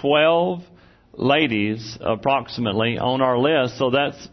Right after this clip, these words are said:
approximately one time every three months. So you really don't have to miss that much church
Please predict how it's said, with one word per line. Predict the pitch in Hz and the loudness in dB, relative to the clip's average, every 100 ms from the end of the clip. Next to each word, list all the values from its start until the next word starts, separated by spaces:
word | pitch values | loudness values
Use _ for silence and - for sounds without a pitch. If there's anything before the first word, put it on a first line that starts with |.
| - | -4
approximately | 180 175 208 170 160 139 107 117 123 139 | -4 0 2 0 -2 -4 0 2 0 -2
one | - 123 147 208 202 | -2 0 2 0 -2
time | 156 117 120 131 | 0 2 2 2
every | 135 127 | 0 0
three | 120 139 165 | -2 0 0
months. | 185 127 117 123 - | 2 2 0 -2 0
So | 160 | 0
you | 151 147 | 2 2
really | 170 247 180 | 2 2 2
don't | 147 143 | 2 0
have | 156 151 | 0 0
to | 139 | 0
miss | 151 175 170 | 2 0 0
that | 156 143 | -2 0
much | 147 117 - | 0 -2 -4
church | - 214 147 113 - - | -2 2 2 -2 -8 -14